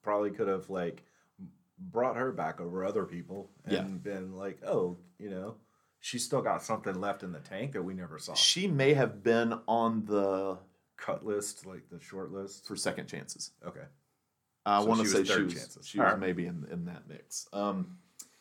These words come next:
Speaker 2: well, there's only actually, also before Kelly went out, she and Teresa put together kind of a little plan to, to flip the game. Because by that point, Kelly had been,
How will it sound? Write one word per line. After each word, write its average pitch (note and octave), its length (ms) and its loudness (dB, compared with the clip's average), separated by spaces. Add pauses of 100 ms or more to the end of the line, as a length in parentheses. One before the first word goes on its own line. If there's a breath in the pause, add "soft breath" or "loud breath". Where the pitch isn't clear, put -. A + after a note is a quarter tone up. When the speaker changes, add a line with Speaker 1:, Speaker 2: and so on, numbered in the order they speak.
(640 loud breath)
Speaker 2:
well, F#3 240 10
there's G3+ 280 4
only B3+ 200 4
actually, - 640 2
also A3+ 340 8
before F#3 280 0
Kelly A#3 200 8
went D#3+ 140 6
out, F3 180 4
she G#3 400 -6
and D#3+ 120 -6
Teresa D3 480 -4
put D3 180 -4
together B2+ 400 2
kind A#2+ 180 -2
of F#3 60 -6
a F#3+ 100 -4
little B2 200 -2
plan C#3 560 0 (360)
to, A2 640 2 (480)
to A2+ 140 -6
flip F3+ 340 0
the A#2 60 -2
game. A2 380 0 (880)
Because A#2+ 360 6
by B2 180 8
that F#3+ 220 6
point, B2 240 2
Kelly F#3+ 280 6
had G#2+ 140 2
been, A2 240 6